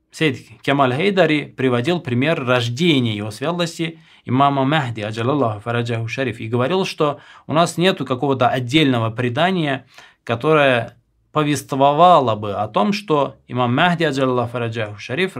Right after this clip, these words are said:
родился в такой-то день, например, в таком состоянии или в таком-то положении, или таким-то образом. Нету ни одного достоверного предания. Но преданий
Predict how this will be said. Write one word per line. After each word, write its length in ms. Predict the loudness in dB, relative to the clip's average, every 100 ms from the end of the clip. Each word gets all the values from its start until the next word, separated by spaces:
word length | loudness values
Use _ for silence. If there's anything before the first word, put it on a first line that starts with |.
| -10
родился 680 | -6 -2 -2 -2 -4 -6 -8 _ _ _
в 80 | -6
такой-то 400 | -2 0 0 -2
день, 260 | -2 0
например, 500 | -2 -4 -4 -4 -4
в 40 | -8
таком 300 | -10 -6 -6
состоянии 600 | -8 -10 -8 -6 -4 -4
или 120 | -6
в 60 | -12
таком-то 320 | -10 -10 -8
положении, 760 | -8 -6 -4 -4 -4 -4 -8 -16 -20 -8
или 140 | 0 2
таким-то 440 | 0 -2 0 2
образом. 580 | 4 2 2 -4 -8 -16 _ _ _ _ _ _ _ _ _ -20 -12 -4
Нету 260 | -2 2
ни 100 | 2
одного 600 | 2 2 4 4 2 -2 _
достоверного 540 | -6 -2 -2 0 0 -2
предания. 540 | -4 -4 -4 -6 -14 -20 _ _
Но 100 | -4
преданий 800 | -2 0 2 2 2 0 -4 -10